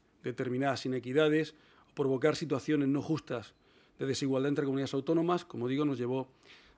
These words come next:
a buscar a personas, expertos, investigadores universitarios en la materia, y pedirles que nos hicieran un estudio, un diagnóstico, y a partir de ahí unas propuestas para,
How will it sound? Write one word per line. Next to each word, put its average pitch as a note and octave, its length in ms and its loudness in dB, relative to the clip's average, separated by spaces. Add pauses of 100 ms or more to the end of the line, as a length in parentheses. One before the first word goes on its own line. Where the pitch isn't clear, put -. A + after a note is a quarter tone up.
(100)
a B2 60 -4
buscar B2+ 340 -4
a B2 280 -2
personas, D3+ 560 0
expertos, D3+ 640 2
investigadores B2+ 800 2
universitarios C3 800 -2
en A#2+ 100 -6
la C3 60 0
materia, D#3 560 2 (720)
y C3+ 100 -8
pedirles D3+ 380 6
que D#3 120 0
nos B2+ 100 -4
hicieran D#3 400 2
un D3 140 2
estudio, E3 400 4
un D#3+ 80 6
diagnóstico, D#3 640 2
y D3+ 40 4
a B2+ 80 0
partir C3 360 -2
de C#3+ 100 2
ahí D3 80 2
unas C#3 180 0
propuestas D3 540 -4
para, C#3 360 -2